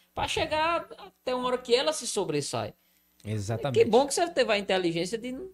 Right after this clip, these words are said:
Speaker 1: não se acolher diante disso aí
Speaker 2: Porque,
Speaker 1: e seguir
Speaker 2: porque,
Speaker 1: seu
Speaker 2: irmão, é o
Speaker 1: trabalho.
Speaker 2: seguinte, a sala de aula é uma preparação, porque você nunca sabe se você vai ser professor. Você não sabe, você tá ainda no começo.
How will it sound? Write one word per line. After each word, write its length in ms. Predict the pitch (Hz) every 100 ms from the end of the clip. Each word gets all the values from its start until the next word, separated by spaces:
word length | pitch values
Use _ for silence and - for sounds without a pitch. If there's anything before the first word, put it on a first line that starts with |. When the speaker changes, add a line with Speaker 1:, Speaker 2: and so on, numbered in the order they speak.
| -
Speaker 1:
não 180 | 302 247
se 140 | 262
acolher 440 | 233 - 214 156
diante 340 | 160 156 160 160
disso 260 | 143 151 165
aí 120 | 147
Speaker 2:
Porque, 240 | 214 226 247
Speaker 1:
e 40 |
seguir 120 | 370
Speaker 2:
porque, 120 | -
Speaker 1:
seu 140 | - 247
Speaker 2:
irmão, 160 | 190
é 40 | 175
o 20 |
Speaker 1:
trabalho. 160 | 220 220
Speaker 2:
seguinte, 400 | 165 160 139 -
a 120 | 185
sala 280 | - 254 226
de 180 | 143 127
aula 420 | 151 156 123 110
é 80 | 156
uma 140 | 190 190
preparação, 600 | 202 202 214 196 - 190
porque 220 | 185 214
você 220 | 202 220
nunca 160 | 226 254
sabe 200 | 190 175
se 40 |
você 140 | 175 170
vai 80 |
ser 120 | 165 165
professor. 640 | 165 156 170 - 156 151 151 - -
Você 140 | 453
não 100 | 494
sabe, 420 | - 151 311 151
você 80 | -
tá 120 | - 415
ainda 160 | 294
no 80 | 285
começo. 480 | 302 208 156 165